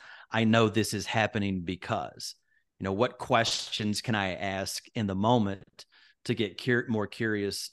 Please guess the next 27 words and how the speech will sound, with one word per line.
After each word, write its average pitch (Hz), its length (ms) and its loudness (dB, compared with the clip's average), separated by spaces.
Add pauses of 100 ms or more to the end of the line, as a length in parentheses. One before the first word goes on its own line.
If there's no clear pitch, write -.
about 104 320 -2
this 95 180 -8
situation 98 800 -4 (320)
and 113 140 -4
about 101 320 -2
this 85 180 -8
person 101 720 0 (540)
rather 110 320 2
than 95 380 -4 (340)
distancing 98 720 -2
them? 78 380 -12 (300)
And 120 480 2 (220)
I, 135 80 -2 (140)
I 127 220 4
would 123 140 4
also 143 380 6
say 110 300 -2
that 104 260 0 (920)
all 143 200 8
humans 139 560 2
are 117 200 0
born 117 680 2
with 113 240 0
an 107 120 2
in-group 127 640 4 (160)
bias 120 480 2
preference. - 880 -2